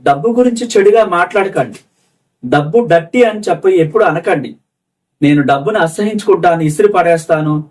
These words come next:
అదంత ముఖ్యం కాదని" మాట్లాడే వా-, మాటలకు ధనం వాళ్ళ దగ్గరికి రాకుండా రెక్కలు విప్పుకొని ఎగిరిపోతుంది. మీరు విమర్శిస్తే కొద్దీ పోగొట్టుకుంటారు.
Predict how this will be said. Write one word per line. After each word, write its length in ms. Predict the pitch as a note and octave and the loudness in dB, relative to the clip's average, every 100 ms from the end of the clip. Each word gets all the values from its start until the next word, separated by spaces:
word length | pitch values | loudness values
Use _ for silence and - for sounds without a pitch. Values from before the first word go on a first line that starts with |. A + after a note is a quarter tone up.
| _ - | _ -4
అదంత 260 | D3 C#3 D3 | 0 0 -2
ముఖ్యం 360 | C#3+ D3 A3 | -2 0 -2
కాదని" 340 | G#3 F3 E3 D3+ | 2 0 0 -2
మాట్లాడే 460 | C#3 D3 E3+ E3 | -2 -2 0 2
వా-, 180 | D3+ C#3+ | 2 0
మాటలకు 720 | B2+ C#3 D3+ C#3 D#3 A3+ - _ _ - | 0 -2 -2 -2 2 0 -2 _ _ -8
ధనం 400 | B2+ D3 D#3 A3 | -2 0 0 0
వాళ్ళ 200 | F3 D3 | 0 -2
దగ్గరికి 340 | C#3+ D3 F#3+ F3 | -2 0 0 0
రాకుండా 560 | C3+ C3 D#3 D3 G#3 | 0 0 -2 0 0
రెక్కలు 460 | G#3 C#3 C#3 G#3+ G3 | 0 -4 -4 -2 0
విప్పుకొని 500 | D#3+ D3+ D#3+ E3+ D3 | -2 -4 -6 -2 2
ఎగిరిపోతుంది. 880 | D3 F3 D#3+ C#3 B2+ B2+ C3 G2 - _ _ _ _ _ _ | 2 2 0 0 0 0 0 -2 -8 _ _ _ _ _ _
మీరు 200 | D3+ E3+ | 0 2
విమర్శిస్తే 720 | D#3 D#3+ G#3+ A#3 A#3+ A3+ A#3 | 2 2 0 -2 -4 0 2
కొద్దీ 320 | G#3 F3+ D#3+ F#3+ | 2 0 2 2
పోగొట్టుకుంటారు. 1080 | - F3 G#3 G#3 F3+ D#3 D#3 C#3+ C#3+ A2 | 2 0 0 -2 -2 0 2 0 0 -6